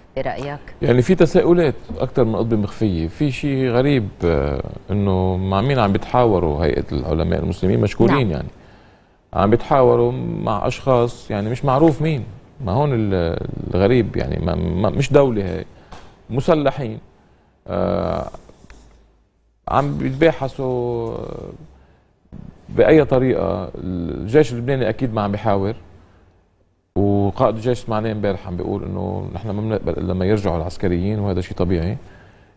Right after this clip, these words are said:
Speaker 2: الحكومة تاركة مجال، مش محاورة الحكومة، بس تاركة مجال لسعاة الخير إذا بدك.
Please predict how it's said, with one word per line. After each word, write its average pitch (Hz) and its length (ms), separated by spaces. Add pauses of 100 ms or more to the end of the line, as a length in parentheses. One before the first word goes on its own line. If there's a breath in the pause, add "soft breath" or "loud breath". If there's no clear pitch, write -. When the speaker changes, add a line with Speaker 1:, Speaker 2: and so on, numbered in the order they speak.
(120)
Speaker 2:
الحكومة 147 640
تاركة 165 420
مجال، 127 420 (720)
مش - 240
محاورة 131 520
الحكومة، 104 460
بس 113 160
تاركة 160 300
مجال 123 420 (840 soft breath)
لسعاة 139 300
الخير 123 360
إذا 87 140
بدك. 90 280